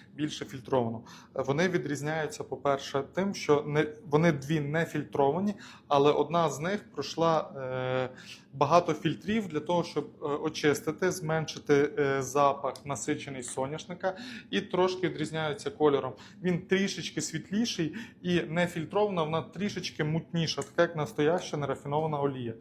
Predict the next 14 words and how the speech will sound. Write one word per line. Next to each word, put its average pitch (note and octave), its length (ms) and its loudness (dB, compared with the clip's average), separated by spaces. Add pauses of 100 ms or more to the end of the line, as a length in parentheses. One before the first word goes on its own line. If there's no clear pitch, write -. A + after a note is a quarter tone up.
(580)
Е, C3 240 0
чому F#3 340 -2
зараз F3+ 380 2
користуються E3 560 -4
більше D#3 320 -2
попитом, D#3 560 2 (340)
е, C3 680 0
фільтрована F#3+ 600 4
олія? D3 340 -2
Тому E3 300 -4
що F3 180 -4
зараз E3+ 480 2
не F3 160 2
літо D3+ 480 -4